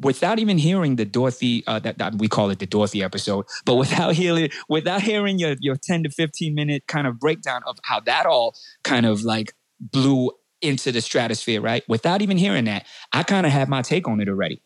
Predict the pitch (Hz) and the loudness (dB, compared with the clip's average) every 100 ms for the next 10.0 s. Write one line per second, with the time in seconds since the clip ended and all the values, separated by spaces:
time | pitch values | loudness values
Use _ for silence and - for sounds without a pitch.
0 | - - 113 143 156 143 135 135 135 127 | -8 0 2 4 4 2 2 2 0 0
1 | 120 110 135 165 170 _ _ 120 117 120 | 0 0 2 2 0 _ _ -4 2 2
2 | 120 120 117 117 120 135 113 - 117 104 | 4 4 2 -2 -2 2 2 2 0 0
3 | 107 101 117 107 113 113 113 113 - 127 | -2 0 0 2 0 0 0 0 0 0
4 | 120 113 - 123 113 117 123 123 110 104 | 0 0 0 0 2 2 0 0 -4 -4
5 | 107 - _ _ 127 131 160 147 - 110 | -4 -8 _ _ 2 2 0 0 0 0
6 | 113 147 160 151 151 160 - - - - | 0 0 0 0 2 0 -4 -16 -16 -8
7 | - 113 123 165 208 - 131 127 175 151 | 0 2 2 2 0 -2 -4 0 -2 -2
8 | _ _ - 190 - 190 139 131 110 - | _ _ 0 0 2 -2 2 2 2 -2
9 | _ _ _ _ _ - 147 202 120 98 | _ _ _ _ _ -2 2 2 -2 -10